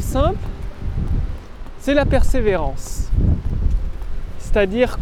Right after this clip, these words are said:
continuer encore et encore. La plupart des gens, ils s'arrêtent au bout de quelques semaines. Pour les plus motivés, au bout de quelques mois, quand, euh, il faut en moyenne cinq à six ans pour faire son premier million d'euros de chiffre d'affaires.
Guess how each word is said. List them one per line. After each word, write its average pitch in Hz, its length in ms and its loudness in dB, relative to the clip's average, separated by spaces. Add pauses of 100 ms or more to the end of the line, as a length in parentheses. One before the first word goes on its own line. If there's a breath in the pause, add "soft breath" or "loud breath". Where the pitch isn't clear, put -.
continuer 285 1000 2
encore 247 400 2
et 254 60 2
encore. 196 260 2
La 202 120 4
plupart 240 400 2
des 226 140 2
gens, 247 200 2
ils 254 80 2
s'arrêtent 214 400 0
au 214 80 2
bout 220 280 0
de 202 120 0
quelques 220 380 2
semaines. 240 480 -2 (760)
Pour 214 160 4
les 226 120 4
plus 240 180 -2
motivés, 233 440 0
au 262 100 2
bout 214 160 -2
de 208 60 -6
quelques 226 280 -2
mois, 233 380 2
quand, 226 400 -4
euh, 214 140 6
il 208 100 -2
faut 240 180 2
en 233 80 4
moyenne 220 480 2
cinq 240 360 -4
à 202 100 0
six 196 320 -4
ans 247 260 0 (1080)
pour 254 480 2 (440)
faire 226 160 2
son 233 160 -2
premier 220 360 0
million 214 320 0
d'euros 208 260 2
de - 40 -4
chiffre 214 180 -4
d'affaires. 190 360 -2